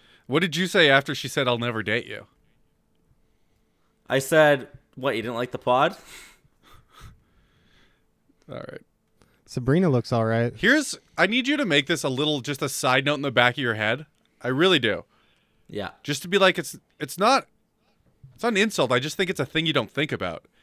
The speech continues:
Speaker 1: Is how is this gonna get me laid? <laughs> Your goal is to bang that girl. How is saying you don't like the pod gonna get you laid? What might get you laid is saying, "I wasn't planning on dating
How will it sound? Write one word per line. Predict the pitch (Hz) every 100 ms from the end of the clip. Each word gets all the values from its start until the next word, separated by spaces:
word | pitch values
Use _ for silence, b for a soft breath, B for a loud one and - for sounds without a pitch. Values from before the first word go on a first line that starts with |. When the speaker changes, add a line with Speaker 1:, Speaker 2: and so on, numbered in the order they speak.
| _ _ -
Speaker 1:
Is | 139 -
how | 135 196 294
is | 185
this | 208 -
gonna | 190 170
get | 151 135
me | 123
laid? | 104 87 104 - - -
<laughs> | - - -
Your | 147
goal | 165 190 269
is | 240 -
to | 135
bang | 117 - 165 170
that | 110 95
girl. | 95 87 87 _ _ _ _ _ _ _ _ _ _ _ _
How | 147 202
is | 214
saying | 208 196
you | 170
don't | 175
like | 147 135
the |
pod | - 127 107
gonna | 107 104
get | 104
you | 98
laid? | 92 82 - B B B B
What | 180 156
might | 175 254
get | 175 117
you | 117
laid | 104 101 110 131 - _ _ _ -
is | 131 -
saying, | 135 127 127 117 - _ _ _ _ _ _ _ _ _ _
"I | 127
wasn't | 156 156 147
planning | 147 143 147 135
on | 113
dating | 123 139 127 120